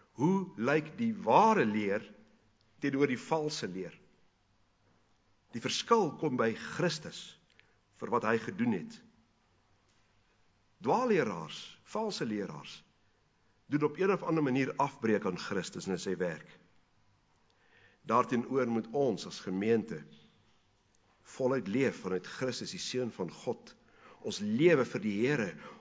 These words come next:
omdat Christus sy lewe vir ons afgelê het. En dan,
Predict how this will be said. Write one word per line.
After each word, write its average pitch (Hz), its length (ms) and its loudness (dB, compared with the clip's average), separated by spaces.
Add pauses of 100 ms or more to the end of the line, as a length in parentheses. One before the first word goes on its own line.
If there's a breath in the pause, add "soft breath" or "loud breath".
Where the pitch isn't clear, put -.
(140 loud breath)
omdat 117 480 0 (320)
Christus 127 400 -4
sy 110 240 0
lewe 110 320 0
vir 95 120 -8
ons 87 180 -4
afgelê 90 560 -8
het. - 200 -20 (2250 soft breath)
En 95 160 -4
dan, 87 240 2